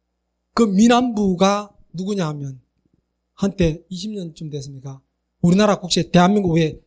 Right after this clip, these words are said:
임금 옥세처럼 요즘도 대통령 도장 찍는 대한민국 국세를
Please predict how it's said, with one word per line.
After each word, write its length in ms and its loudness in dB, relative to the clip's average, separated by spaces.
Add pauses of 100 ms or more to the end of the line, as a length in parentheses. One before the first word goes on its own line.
임금 440 2
옥세처럼 560 -2 (280)
요즘도 240 0
대통령 360 2
도장 220 2
찍는 320 -6 (640)
대한민국 400 0
국세를 800 0